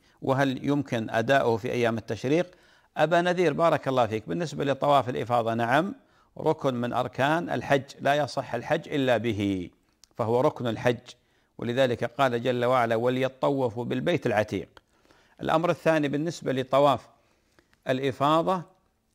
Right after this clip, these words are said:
آه، بعض العلماء ذهب إلى أنه ينتهي في آخر أيام التشريق،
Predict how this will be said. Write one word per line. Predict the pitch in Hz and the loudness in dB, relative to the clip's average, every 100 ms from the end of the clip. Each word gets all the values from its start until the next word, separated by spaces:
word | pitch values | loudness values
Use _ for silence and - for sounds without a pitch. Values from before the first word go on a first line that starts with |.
| _ - | _ 0
آه، | 123 113 104 - | 2 4 2 -2
بعض | 131 147 143 | 0 0 2
العلماء | 135 135 135 120 117 | 0 2 2 0 0
ذهب | 143 123 113 | 0 0 0
إلى | 117 127 127 | -2 0 -2
أنه | 127 127 120 123 | -2 -2 0 2
ينتهي | 139 131 117 101 98 - _ | 2 2 -2 -2 -4 -10 _
في | 123 - | -4 0
آخر | 131 120 | 0 0
أيام | 117 117 120 117 | -2 0 0 0
التشريق، | 110 120 - 135 180 | -2 -4 -2 0 0